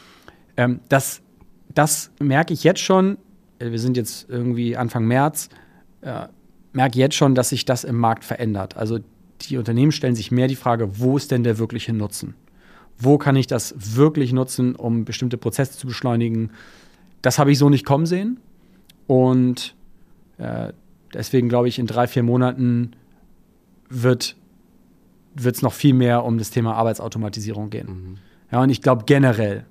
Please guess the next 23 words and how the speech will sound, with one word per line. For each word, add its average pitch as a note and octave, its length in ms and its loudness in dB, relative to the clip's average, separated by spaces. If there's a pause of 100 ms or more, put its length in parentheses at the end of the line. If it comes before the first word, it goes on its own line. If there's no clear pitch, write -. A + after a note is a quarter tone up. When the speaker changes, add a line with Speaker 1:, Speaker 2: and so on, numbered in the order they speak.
(180)
Speaker 1:
dass - 480 -8
unsere A#2 240 -2
Gesellschaft B2 760 0 (840)
total B2 480 0
unterschätzt, - 640 -6 (560)
was - 180 -4
da G#2+ 220 0
für A2 140 -4
eine A2 160 -2
Welle A2 420 -2
auf G#2 160 -4
uns G#2 160 -8
zukommt, A2 400 -8
wie G#2+ 160 -6
sehr A#2 260 -2
das G#2+ 220 -6
auch G#2+ 160 -4
unsere G#2+ 240 -8
Arbeitswelt A2 380 -6
verändern G#2+ 340 -6
wird. - 180 -14 (1200)
Speaker 2:
Meine A#2 200 -2
Prediction, B2 640 -2